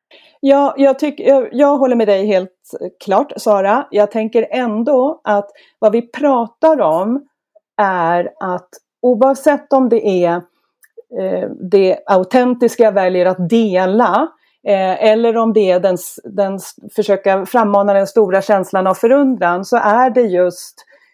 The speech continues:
eh, att känslan i vägen att kunna förmedla ett budskap. Och det är det chefer, ledare och såna som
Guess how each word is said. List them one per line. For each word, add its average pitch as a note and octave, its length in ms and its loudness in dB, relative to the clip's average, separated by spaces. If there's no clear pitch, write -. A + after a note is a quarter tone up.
eh, F#3 280 -6
att - 180 -6
känslan D4 800 0
i E4+ 80 4
vägen F3+ 600 -2
att F#3 240 -4
kunna F#3 320 -4
förmedla F#3+ 840 0
ett F#3 180 0
budskap. F#3 760 -2
Och G#3 160 0
det G#3 160 -2
är A3 80 2
det D#4 400 2
chefer, G3+ 640 0
ledare F3+ 920 -2
och F#3 200 -8
såna F3+ 360 -4
som F3 360 -8